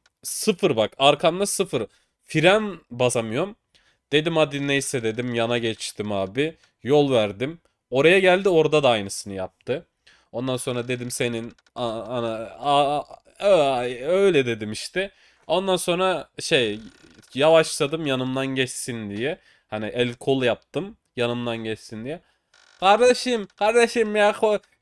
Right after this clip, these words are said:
markasına bakıyorduk arabanın ya, markasına bakıyorduk. Ya dedim dayı git ba-, şey dedim hani başımı belaya sokma dedim, bastım gittim, bozuldu baya. Vallahi arkadaşlar hani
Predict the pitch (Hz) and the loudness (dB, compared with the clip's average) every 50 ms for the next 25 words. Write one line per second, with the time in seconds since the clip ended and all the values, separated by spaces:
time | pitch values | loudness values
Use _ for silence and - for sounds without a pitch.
0 | - 190 208 214 208 208 - 226 214 - - 233 220 220 208 214 208 208 202 190 | -4 2 4 4 4 6 4 4 2 2 0 0 2 4 4 4 4 4 2 2
1 | 185 - - 196 180 175 175 165 175 170 170 170 165 165 170 175 180 180 180 180 | 0 0 2 2 4 4 4 4 2 2 0 0 -2 -2 -2 -2 0 0 0 0
2 | 175 - 190 180 - - 196 190 185 180 170 147 - 165 151 139 135 135 - - | 0 0 0 -2 -2 -4 -4 -4 -2 0 0 -2 0 -2 -2 -2 -4 -8 -12 -8
3 | 123 127 123 113 113 120 120 123 120 135 127 127 120 120 120 123 127 113 117 123 | -4 -2 -2 -2 -2 -2 -4 -4 -4 -4 -6 -4 -2 0 0 0 -2 -4 -8 -10
4 | - _ - - 120 117 117 120 113 107 107 107 - - - 117 110 110 113 107 | -12 _ -14 -8 -4 -2 -2 -2 -2 -4 -6 -10 -10 -6 -4 -4 -4 -4 -4 -6
5 | 110 104 104 110 107 110 107 110 104 104 107 104 _ _ _ _ _ _ _ _ | -10 -10 -10 -10 -10 -10 -10 -8 -8 -10 -10 -12 _ _ _ _ _ _ _ _
6 | _ _ _ _ _ - 123 123 - - 127 127 127 123 123 123 123 123 120 120 | _ _ _ _ _ -2 -2 -2 -2 -2 -4 -4 -2 2 2 4 4 4 4 4
7 | 123 120 - - 127 120 - - 120 113 107 110 107 104 113 113 113 107 110 110 | 2 2 0 -2 -2 -2 -2 -4 -6 -4 -2 -2 -4 -4 -4 -6 -4 -2 -2 -2
8 | 110 - - - 113 113 107 110 113 - _ - 131 131 123 120 110 107 107 107 | -2 -6 -8 -10 -10 -8 -8 -10 -12 -14 _ -10 -8 -8 -8 -6 -6 -8 -8 -8
9 | 101 107 113 110 110 120 120 120 117 110 117 131 143 - _ _ _ _ _ _ | -8 -10 -10 -10 -8 -6 -2 0 0 0 0 0 -2 -4 _ _ _ _ _ _
10 | _ - 113 127 147 143 135 131 127 127 113 117 117 - 135 123 123 117 - - | _ 0 2 2 4 4 4 4 4 4 2 0 -2 -2 0 0 0 0 -2 -2
11 | - 113 107 104 - 107 107 107 107 104 | -2 -4 -4 -4 -8 -8 -8 -6 -6 -8